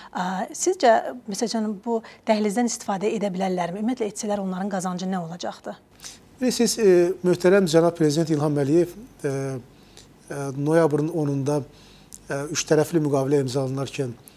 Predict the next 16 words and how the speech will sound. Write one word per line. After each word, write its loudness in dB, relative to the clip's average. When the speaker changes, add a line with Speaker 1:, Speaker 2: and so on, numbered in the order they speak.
Speaker 2:
e, -6
Naxçıvanla, -2
e, -6
kommunikasiyanı -2
nəzərdə -4
tutan, -8
e, -10
dəhlizi 0
nəzərdə -4
tutan -8
bəndi 0
ora 0
əlavə 0
etməklə -6
əslində 0
qalsa 4